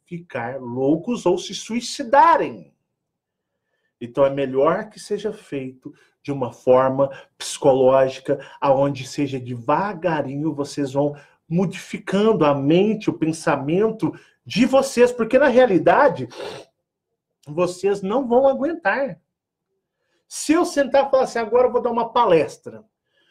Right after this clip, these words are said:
mas uma palestra eu vou despejar toda a energia astral, vocês vão sair de lá e se matarem. Vocês vão se matarem.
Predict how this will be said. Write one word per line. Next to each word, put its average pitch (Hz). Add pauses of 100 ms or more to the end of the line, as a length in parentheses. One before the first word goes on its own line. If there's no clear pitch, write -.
(160)
mas 147
uma 143
palestra 196
eu 175
vou 220
despejar 247 (200)
toda 285
a 277
energia 240
astral, 180
vocês 180 (440)
vão 143
sair 135
de 131
lá 127
e 127
se -
matarem. 139 (1800)
Vocês 131
vão 190
se -
matarem. 127